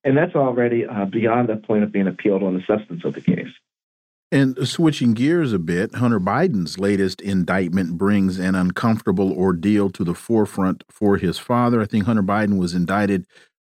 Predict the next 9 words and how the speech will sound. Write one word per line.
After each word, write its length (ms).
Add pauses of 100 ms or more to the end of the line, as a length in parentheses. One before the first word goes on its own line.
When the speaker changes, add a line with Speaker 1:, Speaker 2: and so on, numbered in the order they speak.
Speaker 2:
for 100
tax 500
evasion 720 (100)
on 260
Thursday. 720 (440)
Um, 480 (800)
this 240
does 400
not 400